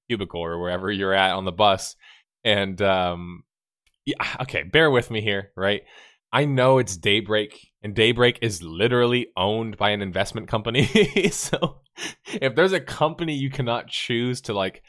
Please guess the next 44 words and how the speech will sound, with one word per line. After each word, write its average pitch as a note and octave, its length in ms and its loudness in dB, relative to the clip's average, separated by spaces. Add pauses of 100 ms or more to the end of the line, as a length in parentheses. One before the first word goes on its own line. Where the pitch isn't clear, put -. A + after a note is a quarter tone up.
(580)
uh, F#2+ 240 -2
have G#2 420 0
your G2 420 0
artistic G2 680 -2
values G2 640 -2
or, E2 240 -8 (280)
or F#2 280 -2
gamer G2+ 440 -4
sensibilities G2+ 840 -2 (100)
at F#2 160 -2
heart, - 420 -2 (280)
it's - 140 -10
probably A2 420 -4
not G#2+ 240 -8
going A2 160 -6
to G2 80 -8
be F#2 160 -8
that E2+ 260 -10
company. A2+ 460 -8 (400)
And G#2 160 -4
they've G2+ 140 -2
already G2+ 420 2
kind F#2+ 300 -4
of F2 180 -10 (100)
shown F#2+ 440 -6
that G2+ 220 -2
in G2 120 -8
a F#2 60 -4
lot F2+ 220 -2
of F2+ 100 -8
different F2+ 240 -12
cases. F#2 380 -6
I F#2+ 40 -6
mean, F#2 160 -8
they, F2+ 200 -8
they've F2+ 180 -8
done, F2+ 180 -6
like, F2+ 160 -8
the - 80 -14
PlanetSide F2+ 500 -8
two F#2 220 -10
arena F#2 400 -4
thing. G2 480 -4
They, F2+ 200 -2